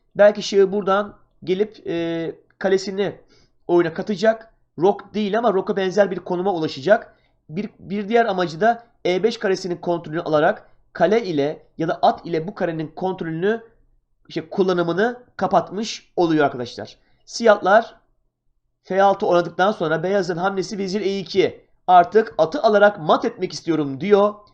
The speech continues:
Siyahlar mecburen vezirin D D gelerek atı korumak zorunda kalıyor. Ve şimdi saldırıya taş getir prensibi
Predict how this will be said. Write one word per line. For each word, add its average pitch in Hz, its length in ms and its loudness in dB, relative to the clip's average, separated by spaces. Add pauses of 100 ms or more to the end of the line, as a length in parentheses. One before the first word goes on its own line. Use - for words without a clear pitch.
(120)
Siyahlar 190 500 2
mecburen 180 680 -2 (260)
vezirin 170 500 -2
D 180 220 4
D 202 120 8
gelerek 165 320 2 (120)
atı 160 240 -4
korumak 165 560 -4
zorunda 143 640 -2 (140)
kalıyor. 120 400 -6 (280)
Ve 196 100 0
şimdi 170 500 -4 (240)
saldırıya 214 640 -2
taş 262 240 -4
getir 220 400 -8
prensibi 196 840 -2